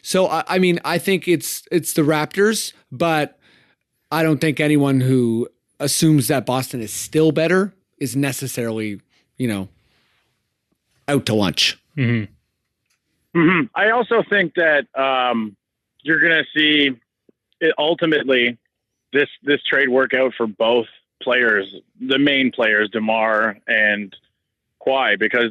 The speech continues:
Speaker 3: apparently they're both right now miserable with this trade, according to All Sorwell, according to DeMar's
Speaker 1: Right, yeah.
Speaker 3: Snapchat. <laughs> And I think you're gonna see DeMar pull, uh, the best season of his career next year, I
Speaker 1: I,
Speaker 3: think.
Speaker 1: I a hundred percent agree. I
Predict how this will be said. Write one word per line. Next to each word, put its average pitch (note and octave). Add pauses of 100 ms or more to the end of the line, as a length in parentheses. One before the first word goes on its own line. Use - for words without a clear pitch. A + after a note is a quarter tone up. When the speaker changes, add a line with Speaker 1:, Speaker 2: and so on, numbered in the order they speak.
(160)
Speaker 3:
apparently F3+
they're D3
both C#3+
right C3
now B2+
miserable A#2+
with G#2+
this G#2+
trade, A2+
according A2
to B2+
All A2
Sorwell, A#2+
according A#2
to B2
DeMar's D#3+
Speaker 1:
Right, -
yeah. C3
Speaker 3:
Snapchat. G2
<laughs> -
And D#3+
I F3+
think F#3+
you're F#3+
gonna F3+
see F#3
DeMar D#3 (100)
pull, D3 (220)
uh, C#3
the C#3+
best C#3
season C#3 (540)
of C3 (180)
his C#3
career D3+
next -
year, E3
I E3
Speaker 1:
I, D#3
Speaker 3:
think. B2
Speaker 1:
I C3
a D3+
hundred D#3+
percent C#3+
agree. C#3
I C#3+